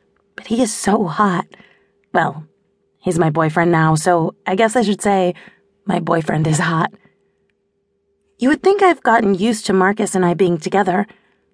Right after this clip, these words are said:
but I haven't. Girls like me usually just read about these things.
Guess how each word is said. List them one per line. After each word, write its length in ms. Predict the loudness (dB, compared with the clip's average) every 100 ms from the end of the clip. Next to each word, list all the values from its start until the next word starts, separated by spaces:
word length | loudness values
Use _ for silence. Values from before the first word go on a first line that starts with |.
| _ _ _
but 120 | -2 0
I 80 |
haven't. 480 | 2 2 2 -2 -4 -18 _ _ _ _ _ _ _
Girls 320 | -2 0 0 -2
like 180 | 0
me 200 | 0 2
usually 460 | 2 0 2 0 0
just 240 | -4 -8 -6
read 320 | 0 2 2
about 320 | 2 0 -2
these 240 | -2 -2
things. 400 | -2 -2 0 -2